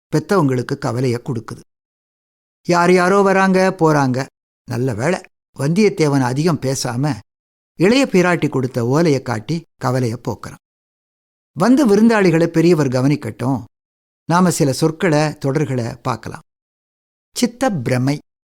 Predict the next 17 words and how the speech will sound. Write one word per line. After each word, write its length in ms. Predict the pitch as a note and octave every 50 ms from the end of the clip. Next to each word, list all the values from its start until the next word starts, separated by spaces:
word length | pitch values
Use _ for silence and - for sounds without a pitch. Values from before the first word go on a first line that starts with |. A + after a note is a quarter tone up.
| _ _ _ _ _ _ _ _ _ _ _ _ _
சித்தம் 460 | - F3 E3+ - - - F#3+ G#3 A3+ A3+ - _ _ _ _ _ _ _ _ _ -
மனம் 460 | C3+ C#3+ D3+ D#3+ E3 F3+ F3+ - - -
ரெண்டும் 460 | C3 C3+ C#3+ D3 D#3 A3 G#3+ - -
ஏறத்தாழ 640 | C#3+ D3+ D3 C3 C#3 - A#2+ B2+ E3+ F#3+ D#3+ B2
ஒண்ணுதான். 340 | A#2+ A#2+ A#2 G#2 C3 - - _ _ _ _ _ _ _ _ _ _ _ _ A#2+
பிரமை, 440 | A#2 C#3+ D#3 E3 F#3 G#3+ A#3+ A#3 A#3+ - _ _ _ -
மயக்க 360 | C3+ D3 E3 F3+ F#3 F#3 F#3+ D3
உணர்வு, 500 | B2 B2+ C3+ C#3+ C3+ B2 B2 D#3 F3 - - _ _ _ - A#2+
வேர்ச்சொல் 560 | C#3+ E3 F#3 F3+ F#3 - E3+ E3+ F#3+ G3 B3 - _ _ A2+
பிரமணம், 460 | B2 B2 A2+ A#2+ A#2+ A#2 B2+ E3 F#3 - - _ _ _ _ _ _ _ _
அதாவது 580 | _ - D3 D3 E3 D#3 D3 B2 B2 E3 G3+ G#3 - _ _ _ - - -
சஞ்சலம், 480 | E3+ F3+ F#3 - F#3+ C#3 B2 D3 E3+ - - _ _ -
மன 320 | B2+ C3 C#3+ F3 F#3 - -
அலைவு. 440 | - C3 C#3 D#3 E3+ E3 A#2+ - - - _ _ _ _ _ _ _ _ _ _ _ _ _ _ _ _ _ _ - A#2
போஜனம், 520 | C3 F3 G#3 A#3+ G3+ F#3+ F3+ C3 F#2 - - _ _ _ C3
உணவு. 320 | C#3 D#3+ F3+ F3 B2 - - _ _ _ _ _ _ _ _ _ _ _ _ _ _ _ _ _ _ - A#2 A#2+
போக், 380 | C#3 F#3+ G#3+ G3 D3 B2 -